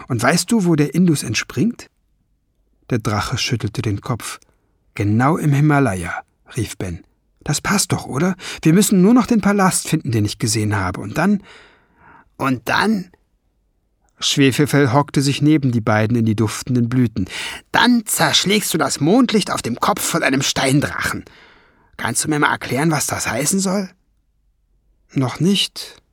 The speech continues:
antwortete Ben, „aber das werd ich schon noch verstehen.“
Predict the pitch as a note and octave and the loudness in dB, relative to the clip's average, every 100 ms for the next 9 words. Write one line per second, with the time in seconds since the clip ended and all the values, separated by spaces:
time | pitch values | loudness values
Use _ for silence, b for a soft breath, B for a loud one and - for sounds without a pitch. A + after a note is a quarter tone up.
0 | _ _ _ - G#2+ A2 A2 A2 G#2+ A#2 | _ _ _ -6 -4 -4 -6 -8 -4 -2
1 | G#2+ - B B B B B _ - A#2+ | -2 -6 B B B B B _ -8 -4
2 | A#2+ B2 C3 B2 - D3+ G#3 - - F#3+ | 0 0 0 -2 -2 0 -2 -2 -4 -2
3 | F#3 - E3 - F3+ E3 F#2+ F2+ | -2 -2 -6 -4 0 0 0 -6